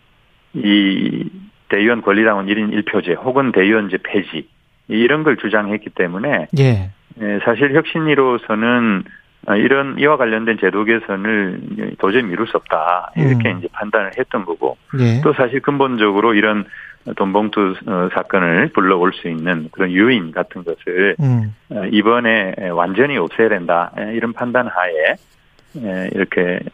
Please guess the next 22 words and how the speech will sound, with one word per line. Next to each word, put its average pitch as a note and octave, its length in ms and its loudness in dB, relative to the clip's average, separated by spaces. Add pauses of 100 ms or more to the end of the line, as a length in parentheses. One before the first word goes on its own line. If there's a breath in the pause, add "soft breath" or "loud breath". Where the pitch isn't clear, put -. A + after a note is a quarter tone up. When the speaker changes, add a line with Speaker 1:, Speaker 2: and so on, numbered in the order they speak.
(140)
Speaker 1:
제안하게 F2 340 -4
된 F2 220 -8
것이죠. - 320 -14 (460 loud breath)
Speaker 2:
근데 G3+ 200 6 (160)
빠져 A#3 300 4
있는 G3 320 6
게 E3 80 4
이재명 G3+ 480 6
대표 F#3 280 4
사법 G#3 300 2
리스크랄지 D#3 600 0
돈봉투 F3+ 540 6
말씀하셨습니다마는 B2+ 1120 2
불체포 G3 340 2
특권 D#3+ 400 2 (260 loud breath)
관련해서 D3+ 400 4
불체포 D3 500 -2
특권 C#3 380 -2
폐지와 D3+ 1000 2
관련된 D3 840 6
거는 E3 420 6
지난번에 G3+ 600 6